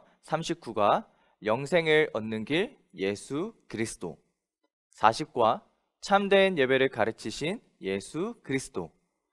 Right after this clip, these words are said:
사십일 과 참 포도나무이신 예수 그리스도입니다. 자, 그러면 우리 삼십구 과를 한번 보겠습니다. 삼십구 과의 제목은 영생을 얻는 길 예수 그리스도입니다. 학습 개요를 볼까요?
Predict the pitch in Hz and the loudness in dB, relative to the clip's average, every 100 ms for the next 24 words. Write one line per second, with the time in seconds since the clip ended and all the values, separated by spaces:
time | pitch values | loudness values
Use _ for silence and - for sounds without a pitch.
0 | _ - 110 113 160 151 - 175 208 147 | _ -6 -2 0 0 -2 -4 -2 0 2
1 | 85 _ _ _ _ - 196 190 190 - | 0 _ _ _ _ 0 6 6 4 0
2 | 208 208 180 147 131 113 - 208 - _ | 0 4 4 4 0 -6 -6 -8 -8 _
3 | _ - 95 190 147 180 220 _ 98 104 | _ -4 -4 -4 -8 -8 -10 _ -14 -12
4 | - 110 90 87 82 _ _ _ _ _ | -6 -8 -8 -12 -16 _ _ _ _ _
5 | - - - 151 135 185 202 165 170 85 | -20 -20 0 4 6 6 6 6 6 0
6 | _ - 117 127 220 247 262 240 - 151 | _ -10 -4 0 0 0 -4 -6 0 6
7 | 160 151 143 120 110 123 110 98 95 85 | 6 6 2 -2 -2 -4 -6 -6 -4 -4
8 | 165 175 196 180 147 139 139 131 120 110 | -6 -2 -4 -2 6 8 8 4 -6 -4
9 | 113 127 90 _ - - 117 127 165 208 | -4 -4 -6 _ -20 -8 0 0 2 0
10 | 190 190 190 - 120 143 160 151 - 143 | 4 2 2 0 -2 0 -2 -2 2 2
11 | 90 _ _ _ 101 110 120 - 180 226 | 2 _ _ _ 2 2 2 -4 -4 -4
12 | - - 160 - 170 110 85 _ _ - | -4 -4 -4 2 2 2 -2 _ _ -14
13 | 123 123 92 - _ _ _ _ - 196 | -8 -4 -4 -6 _ _ _ _ -6 -4
14 | - 202 135 135 135 117 117 117 185 | 0 2 4 4 2 2 4 4 2